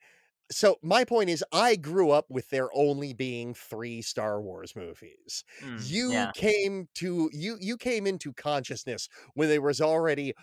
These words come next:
Speaker 1: at least four Star Wars movies.
Speaker 2: That's true, yes.
Speaker 1: Um, so the idea
Speaker 2: Yeah,
Speaker 1: of
Speaker 2: I, I remember seeing teaser trailers for Attack of the Clones and then
Speaker 1: Right,
Speaker 2: not
Speaker 1: like
Speaker 2: understanding, <laughs> like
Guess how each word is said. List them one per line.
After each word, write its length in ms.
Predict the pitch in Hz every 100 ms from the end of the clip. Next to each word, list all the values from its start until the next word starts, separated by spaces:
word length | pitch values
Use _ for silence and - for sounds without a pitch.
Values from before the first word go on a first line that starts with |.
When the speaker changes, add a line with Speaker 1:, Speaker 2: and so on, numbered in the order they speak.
| _ -
Speaker 1:
at 160 | 143
least 400 | 113 123 135 - -
four 640 | - - 147 131 123 120
Star 420 | - 127 107 107
Wars 300 | 98 87 90
movies. 400 | 95 147 127 85 131
Speaker 2:
That's 240 | 131 -
true, 320 | - 139 107 -
yes. 300 | 113 101 156
Speaker 1:
Um, 320 | 151 143 143
so 320 | - 208 180 - _
the 160 | 139 175 175
idea 280 | 247 269 247 240
Speaker 2:
Yeah, 60 |
Speaker 1:
of 180 | 175 165
Speaker 2:
I, 60 | 147 143
I 40 | 156 160
remember 280 | 180 180
seeing 400 | 156 - 170 147
teaser 360 | 127 165 135 139
trailers 400 | - 147 127 110
for 120 | -
Attack 300 | 107 113 107
of 60 | 104
the 60 | 104
Clones 480 | 120 104 98 101
and 200 | 104 101
then 160 | 107 147
Speaker 1:
Right, 100 | 185
Speaker 2:
not 180 | 107 -
Speaker 1:
like 200 | 170 110 -
Speaker 2:
understanding, 320 | 107 101 101 104
<laughs> 20 |
like 400 | 117 117 123